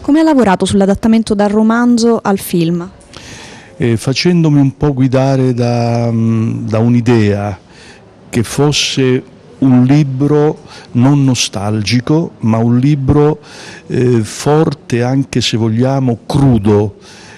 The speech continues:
Speaker 2: eh, sull'infanzia. Cioè non è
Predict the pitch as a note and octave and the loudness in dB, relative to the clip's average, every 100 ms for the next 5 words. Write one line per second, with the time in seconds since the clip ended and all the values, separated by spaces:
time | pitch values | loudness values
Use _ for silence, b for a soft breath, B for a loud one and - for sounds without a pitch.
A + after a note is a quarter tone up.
0 | - - G#2 G2+ - - A#2+ G#2+ G#2+ A2+ | -10 -4 -2 -2 -4 -4 -2 0 0 0
1 | A2 G#2+ - - G2 F#2 - - G2+ - | 0 -2 -4 -8 -6 -6 -6 -6 -10 -16
2 | - B B B B - - A#2 A2+ A#2 | -20 B B B B -10 -4 0 2 2
3 | B2 D3+ D#3 E3 | 2 4 2 0